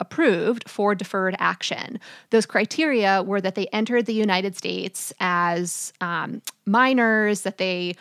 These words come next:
were below a certain age, that they had no significant criminal history, and that they did not present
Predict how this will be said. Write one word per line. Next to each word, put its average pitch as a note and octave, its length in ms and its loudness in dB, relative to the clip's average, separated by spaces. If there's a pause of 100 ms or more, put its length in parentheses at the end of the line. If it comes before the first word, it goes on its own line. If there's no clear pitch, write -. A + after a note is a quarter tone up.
(240)
were F#3+ 120 -2
below G#3 600 4
a F#3+ 80 0
certain F3+ 400 -4
age, A#3+ 460 2
that G3+ 100 -6
they G3 80 -6
had F#3+ 200 -2
no G#3 400 4
significant G3 1160 -2
criminal F3+ 380 0
history, A3 720 0 (260)
and G#3 120 2
that F#3+ 100 2
they F#3 120 0
did A3 240 2
not G#3 220 0
present F3+ 580 0